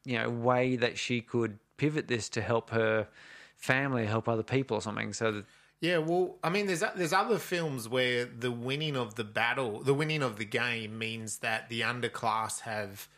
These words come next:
Speaker 2: overtaken the upper class.
Speaker 1: Yeah.
Speaker 2: But in this film, that's not the suggestion. It's just they've just won this one round.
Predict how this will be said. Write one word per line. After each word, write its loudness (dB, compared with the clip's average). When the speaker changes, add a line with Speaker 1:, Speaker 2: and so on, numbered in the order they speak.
Speaker 2:
overtaken 0
the -6
upper -4
class. -8
Speaker 1:
Yeah. 2
Speaker 2:
But 2
in 0
this 0
film, -2
that's -2
not -8
the -8
suggestion. -4
It's -6
just -4
they've 2
just -10
won -4
this -6
one -4
round. -8